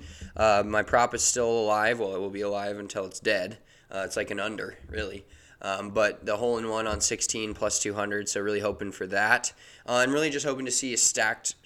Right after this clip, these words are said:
leaderboard with a, with a lot of good players and a lot of big-name players, uh, come down the stretch this weekend. So make sure you're following along with us on social medias, at Big Drive Energy on Twitter, at Big Drive Energy Pod on Instagram.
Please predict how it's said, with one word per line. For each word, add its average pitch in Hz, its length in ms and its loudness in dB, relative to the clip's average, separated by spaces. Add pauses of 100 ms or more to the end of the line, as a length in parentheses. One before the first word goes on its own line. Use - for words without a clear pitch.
(140)
leaderboard 113 540 -2
with 107 180 -4
a, 95 240 -4
with 98 220 -8
a - 20 -4
lot 101 240 -2
of 104 100 -8
good 101 220 -6
players 104 400 -6
and 104 100 -10
a 98 40 -10
lot 98 120 -10
of 95 80 -16
big-name 101 440 -12
players, 95 500 -6 (360)
uh, 101 200 2
come 104 200 -2
down 98 180 0
the 98 40 -6
stretch 101 360 0
this - 180 -2
weekend. 92 380 -2
So 101 240 0 (240)
make 135 160 0
sure - 120 2
you're 151 80 2
following 143 300 2
along 131 280 0
with 127 140 -4
us 127 240 2
on 107 400 -2
social 120 380 0
medias, 135 460 -4
at - 260 -6
Big 107 160 -4
Drive 104 240 -4
Energy 104 320 -10
on 98 160 -10
Twitter, 127 320 0
at 98 220 0
Big 104 160 -4
Drive 104 180 -2
Energy 98 360 -10
Pod 117 480 2
on 101 260 -8
Instagram. 143 640 0